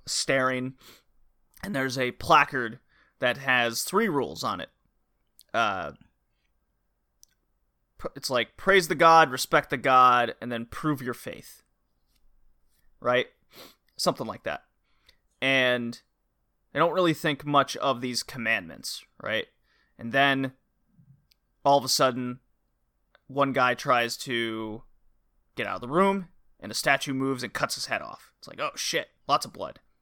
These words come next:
You're like, "All right, that really sets the tone for, yeah, people can die, and it's a very real danger." So again,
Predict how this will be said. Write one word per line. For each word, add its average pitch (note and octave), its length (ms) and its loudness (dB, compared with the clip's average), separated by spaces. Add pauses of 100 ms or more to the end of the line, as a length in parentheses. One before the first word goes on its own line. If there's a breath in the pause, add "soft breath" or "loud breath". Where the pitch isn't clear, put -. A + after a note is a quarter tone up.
(600)
You're D#2+ 100 -16
like, G#2 160 -2
"All E3 100 6
right, B2 180 0 (180)
that C#3+ 140 0
really D#3 220 4
sets - 280 0
the C#3 100 -6
tone C3 420 -2
for, A#2 380 -2
yeah, B2+ 240 2
people D3+ 360 -6
can A#2+ 320 -12
die, A#2 500 0 (640)
and G#2+ 520 -4 (200)
it's C#3 180 -4
a C3 100 2
very C#3 380 2
real B2 400 -4
danger." A#2 500 2 (920)
So B2+ 160 -10
again, C3+ 380 4